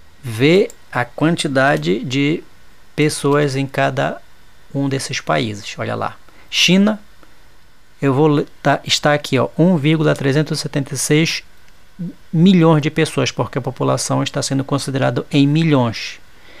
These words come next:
Mas a leitura correta é um bilhão. A China, em dois mil e quinze, tinha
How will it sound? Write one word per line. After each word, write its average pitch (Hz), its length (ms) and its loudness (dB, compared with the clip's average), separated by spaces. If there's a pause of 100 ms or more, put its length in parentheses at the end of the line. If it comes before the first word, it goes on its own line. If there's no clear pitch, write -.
(280)
Mas 123 240 2
a 131 60 2
leitura 135 360 -2
correta 135 540 -2
é 123 140 -4 (200)
um 208 180 6
bilhão. 147 540 2
A 139 140 0
China, 135 520 -2
em 135 120 -2
dois 131 180 0
mil 139 160 0
e 139 80 -2
quinze, 135 460 0
tinha 120 400 -4